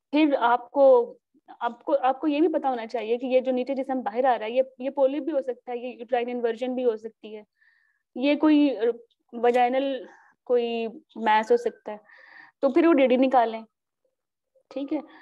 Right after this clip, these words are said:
तो वो डीडीज पूछ लें कि ब्लीडिंग प्रॉब्लम तो साथ में नहीं आते <laughs> या मैस रिड्यूस होता है या नहीं होता। अब एक मैस जो रिड्यूस हो जाए, वो मैस सिर्फ दो तरह का होता है, या तो वो पोलिप है या वो फिर प्रोलैप्स ही है, ठीक है।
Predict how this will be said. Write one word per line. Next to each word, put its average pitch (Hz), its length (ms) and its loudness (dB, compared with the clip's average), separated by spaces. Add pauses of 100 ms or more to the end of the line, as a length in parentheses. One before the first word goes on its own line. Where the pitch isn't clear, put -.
(240)
तो 254 60 2
वो 254 40 6
डीडीज 262 320 4
पूछ 269 200 -4
लें 254 140 -2
कि 247 60 -4
ब्लीडिंग 240 300 2
प्रॉब्लम 233 320 0
तो 233 100 0
साथ 220 240 -4
में 220 100 -12
नहीं 233 120 -10
आते 208 280 -4
<laughs> 233 560 -6
या 247 60 4
मैस 226 260 2
रिड्यूस 226 320 0
होता 226 220 2
है 226 60 2
या 226 100 4
नहीं 220 180 -8
होता। 214 260 -2
अब 226 100 2
एक 247 120 4
मैस 262 340 0
जो 277 100 -4
रिड्यूस 269 340 -2
हो 277 60 2
जाए, 240 300 0 (480)
वो 262 120 2
मैस 254 240 -2
सिर्फ 262 260 -4
दो 247 200 0
तरह 233 220 -6
का 208 120 -18
होता 190 260 -10
है, 202 80 -10
या 233 140 2
तो 269 120 2
वो 262 80 2
पोलिप 269 380 -2
है 247 140 -2
या 226 120 -6
वो 202 140 -14
फिर 196 140 -20
प्रोलैप्स 190 500 -14
ही 214 100 -12
है, 202 80 -8 (540)
ठीक 269 180 0
है। 311 100 0